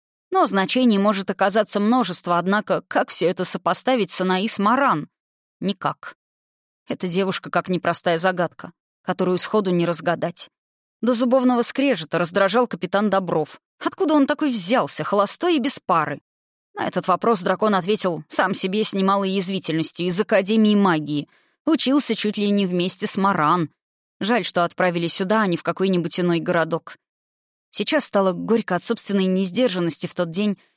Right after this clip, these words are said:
когда Светлая связала его узами брака с неизвестной женщиной. Однако герцог был уверен, не это, так другой повод придраться богиня бы непременно нашла. Свободолюбие драконов её всегда раздражало.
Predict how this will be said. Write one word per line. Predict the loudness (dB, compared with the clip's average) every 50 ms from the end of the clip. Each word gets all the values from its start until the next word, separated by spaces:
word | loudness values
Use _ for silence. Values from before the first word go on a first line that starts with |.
| _ _ _ -2
когда | 0 2 2 2 2
Светлая | 2 2 0 2 2 2 2
связала | 2 2 0 0 2 2 4 4 4
его | 4 4 2 2 2
узами | 2 2 2 2 2 2 2
брака | 2 2 2 2 2 0 -2
с | -2 -2
неизвестной | 0 -2 -2 -2 -2 -2 -4 -2 -2 -2 -2
женщиной. | -2 -2 -2 -2 -4 -4 -4 -2 -2 -2 -4 -6 _ _ _ _ _ _ _ -8
Однако | -4 0 0 0 2 0 -2
герцог | -2 0 -2 -2 -2 -4 -4
был | -4 -2 0 0
уверен, | 0 0 0 -2 -2 -2 -2 -4 -6 _ _ _ _ _ _ _
не | -2 0 2 2 2
это, | 0 -2 -4 -6 -8 -10 _ _ _ -4
так | -4 -2 -2
другой | 0 0 0 2 2 0 -2 -2
повод | -2 -2 -2 -2 -2 -4 -6 -2
придраться | -2 0 0 2 2 2 2 0 -2 -4 -4 -2
богиня | -2 -2 -2 0 0 0 0 0
бы | 0 0
непременно | 0 0 0 0 0 0 0 2 2 2 2 2
нашла. | 0 0 0 -2 -4 -2 -2 0 0 -2 -2 _ _ _ _ _ _ _
Свободолюбие | -12 -6 -2 0 0 2 4 4 4 4 4 4 4 2
драконов | 4 4 2 2 4 2 2 2 2 0
её | 0 0 0
всегда | 0 -2 -2 0 2 2 2
раздражало. | 2 0 0 0 0 0 2 2 2 2 2 0 -2